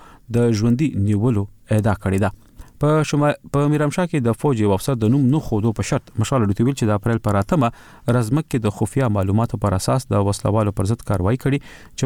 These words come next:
پکې ناقانونه ګرځول شوي تحریک طالبان پاکستان ډلې دوه وسلوال وژل شوي دي. د په خبره پرون په میرلي کې د عملیاتو پر مهال یو بل مشکوک وسلوال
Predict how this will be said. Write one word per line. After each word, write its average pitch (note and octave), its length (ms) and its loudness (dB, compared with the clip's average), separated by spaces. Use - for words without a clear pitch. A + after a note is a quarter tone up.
پکې - 680 -2
ناقانونه C3 400 0
ګرځول G#2+ 380 0
شوي C#3 160 0
تحریک A2 260 0
طالبان G#2 260 0
پاکستان G#2+ 320 0
ډلې A2+ 380 0
دوه B2 100 2
وسلوال G2 560 -2
وژل G2 420 0
شوي G2 220 -2
دي. G2+ 100 -2
د G#2+ 220 -2
په - 100 -4
خبره A#2 320 0
پرون B2 240 2
په A2+ 220 2
میرلي A2+ 200 0
کې B2 140 0
د G#2 100 2
عملیاتو G2+ 460 0
پر G2 160 2
مهال A#2 320 0
یو G#2 160 0
بل A#2 160 0
مشکوک B2 380 -2
وسلوال G#2 520 -2